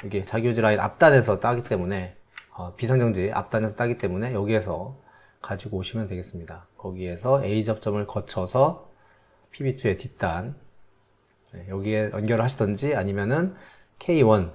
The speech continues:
릴레이 A 접점의 앞단, 여기에 연결을 하시면 되겠습니다. 어, 비상정지 버튼을 해제를 했을 때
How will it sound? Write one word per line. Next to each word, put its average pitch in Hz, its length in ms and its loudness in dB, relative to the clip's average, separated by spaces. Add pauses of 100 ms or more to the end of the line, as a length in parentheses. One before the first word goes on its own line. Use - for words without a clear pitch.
릴레이 107 640 -4 (180)
A 127 160 2
접점의 131 400 0
앞단, 98 540 -6
여기에 98 220 -2
연결을 95 260 -4
하시면 101 240 -8
되겠습니다. 82 540 -12 (720)
어, 101 220 -6
비상정지 139 400 4
버튼을 127 300 4
해제를 185 480 8
했을 139 340 2
때 95 360 2